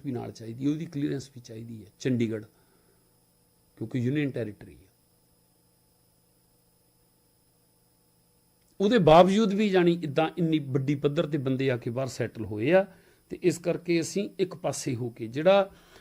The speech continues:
ਨਜ਼ਰੀਆ ਦੇ ਰਹੇ ਹਾਂ, ਵਾਰ-ਵਾਰ ਸਾਡਾ ਕਹਿਣਾ ਇਹ ਆ ਵੀ ਆਉਣ ਵਾਲੀ ਪੀੜ੍ਹੀ ਨੂੰ ਜਿਹੜੇ ਅੱਸੀ ਤੋਂ ਲੈ ਕੇ, ਜਾਣੀ ਅੱਸੀ ਤੋਂ ਬਾਅਦ ਦੇ ਜੰਮੇ ਆ, ਅੱਸੀ ਵਾਲੇ ਜਿਹੜੇ ਜੰਮੇ ਆ ਚੁਰਾਸੀ ਵਿੱਚ ਚਾਰ ਸਾਲ ਦੇ ਹੋਣਗੇ, ਉਹਨਾਂ ਨੂੰ ਤਾਂ ਹੋਸ਼ ਹੀ ਕੋਈ ਨਹੀਂ।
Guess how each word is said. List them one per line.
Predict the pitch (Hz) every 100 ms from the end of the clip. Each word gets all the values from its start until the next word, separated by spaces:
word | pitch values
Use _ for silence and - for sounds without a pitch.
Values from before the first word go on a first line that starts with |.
| -
ਨਜ਼ਰੀਆ | 131 143 139 175 185 185
ਦੇ | 156 151
ਰਹੇ | 147 139
ਹਾਂ, |
ਵਾਰ-ਵਾਰ | 135 139 147 151 147
ਸਾਡਾ | 127 147 147 170
ਕਹਿਣਾ | 170 165 170
ਇਹ | 165 175
ਆ | 190 208 - - - -
ਵੀ | 196
ਆਉਣ | - 156 160 160
ਵਾਲੀ | 165 170
ਪੀੜ੍ਹੀ | 175 202 233 202
ਨੂੰ | 151 - - _ _ _ _ _ _ _
ਜਿਹੜੇ | 123 170 226 226
ਅੱਸੀ | - - - 220 190 _ _ -
ਤੋਂ | 190
ਲੈ | 180 160
ਕੇ, | 147 147 - _ _ _ _ _ _ _ 156
ਜਾਣੀ | 160 -
ਅੱਸੀ | 190 - 220
ਤੋਂ | 226 208
ਬਾਅਦ | 160 220 208
ਦੇ |
ਜੰਮੇ | 202 156 147 143
ਆ, |
ਅੱਸੀ | 151 - 226
ਵਾਲੇ | 214 214
ਜਿਹੜੇ | 214 226
ਜੰਮੇ | 185 185 202
ਆ | 208
ਚੁਰਾਸੀ | 196 180 175 190
ਵਿੱਚ | 185
ਚਾਰ | 202 190
ਸਾਲ | 175 190
ਦੇ | 180
ਹੋਣਗੇ, | 175 202 202 208
ਉਹਨਾਂ | 202
ਨੂੰ | 196
ਤਾਂ | 160
ਹੋਸ਼ | 160 160
ਹੀ | 175
ਕੋਈ | 180 170
ਨਹੀਂ। | 170